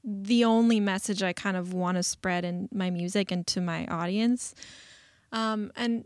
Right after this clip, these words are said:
build that authentically, build that connection and that relationship authentically with them, because,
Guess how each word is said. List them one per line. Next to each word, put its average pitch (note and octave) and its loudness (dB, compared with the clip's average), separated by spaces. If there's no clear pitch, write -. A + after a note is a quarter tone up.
build B3+ 2
that A3+ 2
authentically, G3+ -2
build A3 2
that A3 0
connection G3 -2
and F#3 -2
that F#3 -2
relationship F#3+ -2
authentically G3+ -2
with F3+ -2
them, F#3 -2
because, F#3 -2